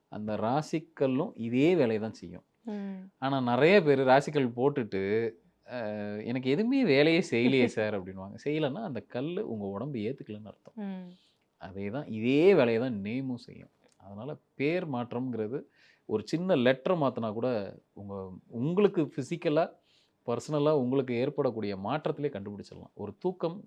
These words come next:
Speaker 1: நிச்சயமா எனக்கு தூக்கத்துல பிரச்சனை இருக்குன்னா, தூக்கத்தோட பேட்டர்னே மாறிடும்.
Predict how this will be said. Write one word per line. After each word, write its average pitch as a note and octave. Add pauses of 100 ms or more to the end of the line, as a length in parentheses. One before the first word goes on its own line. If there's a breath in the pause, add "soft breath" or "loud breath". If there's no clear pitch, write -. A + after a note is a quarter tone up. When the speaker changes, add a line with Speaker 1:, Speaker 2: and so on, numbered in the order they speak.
(140)
Speaker 1:
நிச்சயமா E3
எனக்கு A#2
தூக்கத்துல D#3
பிரச்சனை A#2+
இருக்குன்னா, C3 (140)
தூக்கத்தோட D#3
பேட்டர்னே F3
மாறிடும். G2